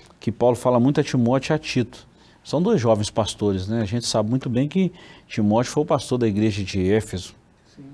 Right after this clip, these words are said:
É, e Tito também foi um jovem pastor. Então ele, ele, ele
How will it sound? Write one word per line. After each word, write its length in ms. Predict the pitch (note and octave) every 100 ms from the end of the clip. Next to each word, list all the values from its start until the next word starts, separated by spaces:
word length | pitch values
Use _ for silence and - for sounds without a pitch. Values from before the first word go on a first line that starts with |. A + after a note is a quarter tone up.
| - - -
É, 220 | F#2+ G#2
e 40 |
Tito 320 | G2+ - B2 -
também 220 | G#2 A#2+
foi 160 | C#3+
um 60 | B2
jovem 320 | G2+ G#2+ G#2+
pastor. 480 | F#2+ G2 - G#2+ G2+ - - - - _
Então 380 | G2 F#2+ A2+ B2+
ele, 180 | C#3+ C#3+
ele, 640 | A#2 B2+ A#2+ A2+ G2+ E2+ - - _ _ _ _ _ _
ele 280 | A2 A#2